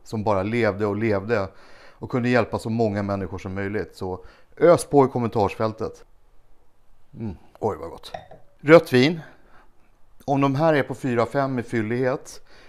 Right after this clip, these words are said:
så är vi uppe på klockan nio i fyllighet här. Så det innebär ju att jag måste göra någonting som är väldigt smakrikt. Det hade varit enkelt att trycka in liksom något kött i det här, men jag tänkte visa hur man kan göra utan att det blir liksom bara kött, kött hela tiden.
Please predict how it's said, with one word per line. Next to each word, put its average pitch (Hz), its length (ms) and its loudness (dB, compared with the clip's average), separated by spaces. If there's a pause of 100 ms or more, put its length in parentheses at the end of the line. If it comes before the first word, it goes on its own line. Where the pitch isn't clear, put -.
(100)
så - 120 -6
är 117 120 4
vi 113 180 2
uppe 113 220 0
på 110 280 0
klockan 113 400 0
nio 135 320 4
i - 20 2
fyllighet 90 640 -4
här. 90 260 -6 (440)
Så - 120 -10
det 139 80 2
innebär 131 500 6
ju 120 60 4
att 104 140 0
jag 120 120 0
måste 127 440 -2
göra 110 180 4
någonting 98 360 -4
som 98 200 -10
är 95 180 -4
väldigt 95 520 -2
smakrikt. 98 800 -10 (420)
Det 110 80 -6
hade 120 160 2
varit 123 140 4
enkelt 127 480 0
att 113 160 -2
trycka 117 280 -2
in 107 160 -2
liksom 107 240 -8
något 104 140 -6
kött - 400 -2
i 120 40 -4
det 104 100 0
här, 90 260 -2
men 107 340 -4
jag - 100 -4
tänkte 139 200 -4
visa 131 280 -2
hur 120 80 -2
man 123 100 -6
kan 127 120 -6
göra 113 220 0
utan 139 360 0
att 151 120 -2
det 139 60 -8
blir 110 200 -2
liksom 101 300 -8
bara 104 300 0
kött, - 320 -4
kött - 460 -6
hela 101 180 -2
tiden. 95 380 -6